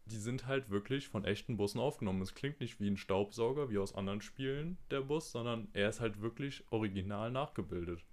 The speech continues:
Und das finde ich halt absolut geil. Das ist der absolute Wahnsinn. Da macht's dann auch Spaß, mit so einem zwölf oder achtzehn Meter Bus entweder echte Städte oder auch fiktive Städte nachzufahren.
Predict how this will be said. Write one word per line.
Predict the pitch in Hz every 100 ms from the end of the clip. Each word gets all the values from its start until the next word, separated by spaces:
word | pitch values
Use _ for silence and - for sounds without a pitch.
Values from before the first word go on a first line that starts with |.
| - - - - - -
Und | 104
das | 104 104
finde | 131
ich | 123
halt | 110 -
absolut | - - 113 110
geil. | 107 95
Das | 92
ist | -
der |
absolute | 110 - 123 -
Wahnsinn. | 110 98 90 87
Da |
macht's | 92 104 -
dann | 127
auch | 104
Spaß, | - - 110
mit | 123 110
so |
einem | 101
zwölf | - - 95 117
oder | 113 107
achtzehn | 98 - 101
Meter | 90 90 110
Bus | 101 110 - - - - -
entweder | 113 120 - 107 104
echte | - 101 -
Städte | - 135 135 175 -
oder | 110 110
auch | 107
fiktive | - 107 - 101 98
Städte | 101 113 110 131
nachzufahren. | 127 156 - - - 90 92